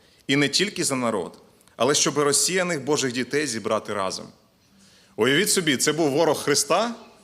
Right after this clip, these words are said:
який пророкував цей момент. Він навіть не розумів, що він цей момент говорить. Він думав: "Ми зараз знищимо Христа. Краще давайте ми його вб'ємо, щоб весь народ не заразився".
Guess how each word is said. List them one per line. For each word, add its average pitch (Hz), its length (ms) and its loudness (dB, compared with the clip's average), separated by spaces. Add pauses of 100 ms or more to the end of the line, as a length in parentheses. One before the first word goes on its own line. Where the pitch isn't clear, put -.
(140)
який 131 300 0
пророкував 151 720 2
цей 113 200 0
момент. 107 480 -2 (420)
Він 143 160 2
навіть 160 300 2
не 151 120 2
розумів, 160 360 0
що - 140 0
він 156 120 2
цей 151 140 0
момент 143 280 0
говорить. 131 400 2
Він 127 100 0
думав: 139 200 2
"Ми 143 180 2
зараз 139 260 2
знищимо 139 500 0
Христа. 101 460 -4 (720)
Краще 165 440 0
давайте 156 360 0
ми 156 140 0
його 151 160 2
вб'ємо, 151 520 -2
щоб 131 220 -2
весь 147 220 0
народ 147 280 2
не 135 100 -2
заразився". 135 640 0